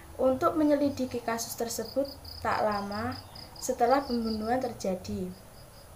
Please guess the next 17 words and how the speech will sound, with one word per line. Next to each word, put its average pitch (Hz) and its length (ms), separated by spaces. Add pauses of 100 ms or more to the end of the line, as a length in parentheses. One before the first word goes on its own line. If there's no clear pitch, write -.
(760)
Penyelidikan 269 800
yang 320 160
dilakukan 254 560
T 240 80
P 233 140
V 226 100 (160)
tersebut 240 680
rampung 226 680 (880)
setahun 277 720
berselang 277 400
pada 269 480
Juni 254 480
dua 240 240
ribu 233 320
lima. 202 480 (160)
Namun 233 640
anehnya, 220 800